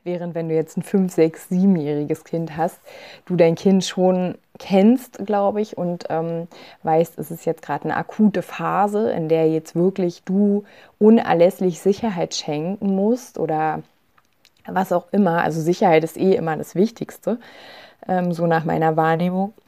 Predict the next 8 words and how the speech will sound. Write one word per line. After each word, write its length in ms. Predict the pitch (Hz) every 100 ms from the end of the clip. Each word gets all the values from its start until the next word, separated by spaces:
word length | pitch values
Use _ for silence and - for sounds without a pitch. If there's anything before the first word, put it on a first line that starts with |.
| _ _ -
Oder 240 | 180 180
ist 160 | 170 -
es 160 | 196 -
jetzt 220 | - -
einfach, 580 | - 170 - 196 190 -
ähm, 480 | 175 175 175 175 175 - _ _ _ _ _ _ _ _ _
ja, 380 | 180 185 196 165
weil, 500 | 156 170 170 170